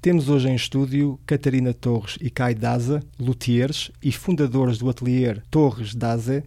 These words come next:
um atelier especializado em serviços de restauro, manutenção, construção e avaliação de instrumentos musicais de corda friccionada, do violino ao contrabaixo.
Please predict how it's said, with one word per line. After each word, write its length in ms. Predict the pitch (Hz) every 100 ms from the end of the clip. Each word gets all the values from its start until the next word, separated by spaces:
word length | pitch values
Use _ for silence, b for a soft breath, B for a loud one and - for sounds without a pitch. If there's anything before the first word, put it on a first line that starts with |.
| 143
um 120 | 139
atelier 360 | 131 135 139 123
especializado 580 | - - 143 127 131
em 60 | 120
serviços 420 | - 113 127 -
de 140 | 127 127
restauro, 560 | 117 - 117 117 117
manutenção, 720 | 127 127 120 120 117 117 107
construção 680 | 110 147 139 - 107 135 113
e 120 | 117
avaliação 600 | 131 143 131 123 - 117
de 140 | 113 139
instrumentos 460 | 127 127 120 113
musicais 580 | 120 110 117 123 113 113
de 80 | 117
corda 380 | - 139 117 117
friccionada, 840 | - 120 - 113 110 123 117 139 135 B
do 200 | 117 143
violino 600 | 127 117 113 131 135 127
ao 160 | 127 123
contrabaixo. 760 | 143 131 113 101 107 - -